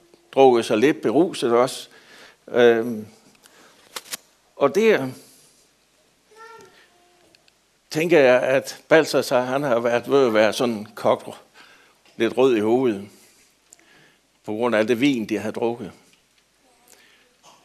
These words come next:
Og så lige pludselig, så bliver der stille. Fuldstændig stille. Og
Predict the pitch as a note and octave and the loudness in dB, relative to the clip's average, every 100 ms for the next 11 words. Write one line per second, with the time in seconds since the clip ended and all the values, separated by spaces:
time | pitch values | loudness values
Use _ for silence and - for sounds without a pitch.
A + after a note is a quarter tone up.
0 | _ _ _ _ - - E3+ F#3+ F3+ - | _ _ _ _ -12 -4 0 0 -2 0
1 | F3 F3 - A2 - _ _ _ _ _ | 0 0 -10 -10 -12 _ _ _ _ _
2 | _ _ - - - _ _ _ - C#3+ | _ _ -20 -20 -20 _ _ _ -12 -4
3 | D#3+ C#3+ B2 A#2 A2+ - _ _ _ _ | 2 2 4 0 -2 -12 _ _ _ _
4 | _ _ _ _ _ _ _ _ _ _ | _ _ _ _ _ _ _ _ _ _
5 | _ _ _ - - B2 C#3+ E3+ B2+ - | _ _ _ -18 -4 0 0 -2 -6 -14
6 | _ _ _ _ _ _ _ _ _ _ | _ _ _ _ _ _ _ _ _ _
7 | _ - G3+ A3+ G#3+ - D3+ B2 A2+ - | _ -6 -2 -2 -6 -4 -4 -4 -14 -10
8 | A#2+ G#2 G#2+ - _ - - _ _ _ | -10 -10 -16 -20 _ -20 -20 _ _ _
9 | _ - - A4 A4 G#4+ G#4+ _ F#4+ G#4 | _ -20 -20 -20 -20 -20 -20 _ -20 -20
10 | G4+ F#4 G4 E4+ D4+ _ _ F#3+ G#3+ _ | _ -20 -20 -20 -20 _ _ _ _ _
11 | _ _ _ _ _ _ _ F4+ _ _ | _ _ _ _ _ _ _ _ _ _
12 | _ G4+ G#4 G#4+ _ _ - - | _ _ -20 _ _ _ -10 -10